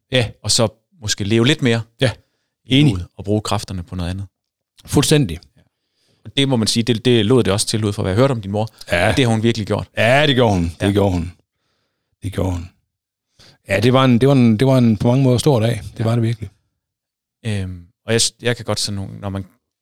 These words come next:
Speaker 2: Jeg kendte jo ikke din mor, og har ikke mødt
Speaker 1: Nej.
Speaker 2: hende. Øhm, og, og, og det der med, skal man tage til en begravelse eller ej?
Speaker 1: Mm.
Speaker 2: For nogle år siden, der, der,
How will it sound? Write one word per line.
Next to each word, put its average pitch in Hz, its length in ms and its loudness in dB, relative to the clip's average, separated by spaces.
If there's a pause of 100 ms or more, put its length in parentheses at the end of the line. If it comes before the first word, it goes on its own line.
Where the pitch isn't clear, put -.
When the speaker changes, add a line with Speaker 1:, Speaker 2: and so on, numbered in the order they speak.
(360)
Speaker 2:
Jeg 113 120 -6
kendte 131 220 -2
jo 107 40 2
ikke 104 120 -4
din 98 100 -2
mor, 98 140 0 (580)
og 101 60 -8
har - 20 -2
ikke 107 140 -2
mødt 120 80 2
Speaker 1:
Nej. 113 100 -2
Speaker 2:
hende. 95 140 -14 (800)
Øhm, 85 240 -10 (140)
og, 104 160 -2
og, 104 200 -4 (920)
og - 100 -12
det 117 80 -4
der 110 100 2
med, 110 180 2
skal 107 180 -2
man 101 100 -4
tage 101 100 -4
til 135 120 0
en 104 80 -2
begravelse 98 520 -2
eller 101 140 -4
ej? 127 240 -2
Speaker 1:
Mm. 98 200 -14 (420)
Speaker 2:
For 98 200 -2
nogle 107 200 -2
år 135 120 4
siden, 107 260 0
der, 110 60 2
der, 95 600 -2